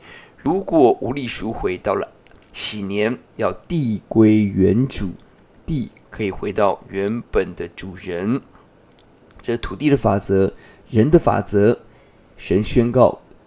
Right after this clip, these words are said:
自由是每一个人可以回到自己的家乡。贫穷的弟兄要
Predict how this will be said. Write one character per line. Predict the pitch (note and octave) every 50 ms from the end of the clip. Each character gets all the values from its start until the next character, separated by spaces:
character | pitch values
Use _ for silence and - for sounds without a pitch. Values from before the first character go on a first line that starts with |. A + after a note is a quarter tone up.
| - _
自 | - - - F#3 F3 D3
由 | A#2+ G#2+ G#2 F#2+ G2 G#2+ A#2+ C3 - - - - - - - _
是 | - - - - A#2+ A2+ G#2+ - - - _ _ _ _ - - _ _ _ _ _ _ _
每 | - - A2+ A#2+
一 | D3
个 | E3+ E3+
人 | C#3+ C3 A#2 A#2 A2+
可 | - - A#2+
以 | G#2
回 | G#2 - - G#2 G#2+
到 | G#2 A#2 A#2+ A2 G#2+ G2+
自 | - - -
己 | - - -
的 | - E2
家 | - - - G2+ G2
乡。 | G2+ - - - G2 F2+ F#2+ - - _ _ _ - - - - - - -
贫 | - - - B2+ E3+
穷 | E3+ F3 D#3+
的 | D#3+
弟 | D3+ E3 C#3+
兄 | C3 - C3+ B2 B2 - - - _ _
要 | - A2+ G#2+ F#2